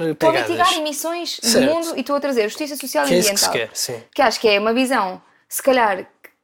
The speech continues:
Speaker 1: e, e eu sei, eu estou a falar com um financeiro, eu, eu, eu sei disto, tu és economista, eu, eu compreendo. Mas se começarmos a pensar isto numa perspectiva de estamos a melhorar o mundo para todos, em vez de estou a conseguir compensar a minha pegada carbónica, porque a compensação carbónica,
Speaker 2: Não, não.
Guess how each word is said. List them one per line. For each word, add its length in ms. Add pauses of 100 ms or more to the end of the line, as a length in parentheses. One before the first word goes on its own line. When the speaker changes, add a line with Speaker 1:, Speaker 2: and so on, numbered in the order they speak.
Speaker 1:
e, 200
e 60
eu 80
sei, 300
eu 20
estou 140
a 20
falar 300
com 140
um 40
financeiro, 540
eu, 80
eu, 180 (140)
eu 80
sei 220
disto, 200
tu 80
és 140
economista, 560 (120)
eu, 200
eu 100
compreendo. 500 (400)
Mas 280 (320)
se 180
começarmos 400
a 40
pensar 300
isto 160
numa 140
perspectiva 400
de 60
estamos 200
a 40
melhorar 240
o 20
mundo 180
para 120
todos, 380
em 120
vez 240
de 260 (340)
estou 220
a 80
conseguir 800
compensar 720
a 60
minha 120
pegada 280
carbónica, 480
porque 140
a 40
compensação 460
carbónica, 440
Speaker 2:
Não, 60
não. 80